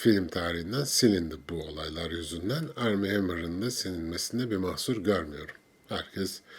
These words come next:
mümkünse uçkuruna sahip çıkacak abi. Böyle bir dünya yok. Doctor Strange in the <laughs> Sert mi oldu biraz pazar pazar? Ama öyle yani.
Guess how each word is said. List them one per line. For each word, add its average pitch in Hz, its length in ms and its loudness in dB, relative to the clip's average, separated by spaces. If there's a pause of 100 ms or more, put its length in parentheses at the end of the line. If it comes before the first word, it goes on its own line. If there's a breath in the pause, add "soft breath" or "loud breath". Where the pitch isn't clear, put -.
(480 loud breath)
mümkünse 101 560 2
uçkuruna 95 540 0
sahip 95 360 2
çıkacak 76 360 -10
abi. - 360 -10
Böyle 95 320 2
bir 85 100 -2
dünya 90 360 4
yok. 78 280 -6 (880 loud breath)
Doctor 143 340 6
Strange 175 540 0
in 131 140 6
the 147 60 6 (760 loud breath)
<laughs> 123 120 8 (580 loud breath)
Sert - 460 6
mi 104 80 8
oldu 87 300 8
biraz - 340 2
pazar 98 400 8
pazar? 78 380 -6
Ama 165 320 6
öyle 196 160 6
yani. 87 340 4